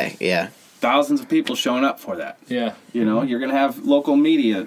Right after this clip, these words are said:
Speaker 1: showing up for that, and their affiliates will be picking it up on the bigger networks.
Speaker 3: Yeah.
Speaker 1: So
Speaker 3: But it's not gonna be live in front of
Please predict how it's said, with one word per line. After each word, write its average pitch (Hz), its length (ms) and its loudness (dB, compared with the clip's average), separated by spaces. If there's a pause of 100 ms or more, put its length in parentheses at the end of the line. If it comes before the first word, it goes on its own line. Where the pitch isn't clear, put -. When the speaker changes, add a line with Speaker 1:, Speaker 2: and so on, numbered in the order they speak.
Speaker 1:
showing 127 300 -2
up 120 160 -2
for 107 80 -10
that, 90 240 -8
and 107 100 -2
their 113 120 2
affiliates 123 680 -4
will 117 160 -2
be 117 120 -2
picking 120 280 -4
it 120 100 0
up 123 180 -4
on 120 120 0
the 113 40 0
bigger 113 240 0
networks. - 580 -10 (120)
Speaker 3:
Yeah. 117 280 -4 (220)
Speaker 1:
So - 380 -2
Speaker 3:
But - 120 -2
it's 160 160 0
not 165 140 2
gonna 156 120 0
be 135 120 2
live 123 300 2
in 117 100 0
front 117 240 -2
of 110 320 -4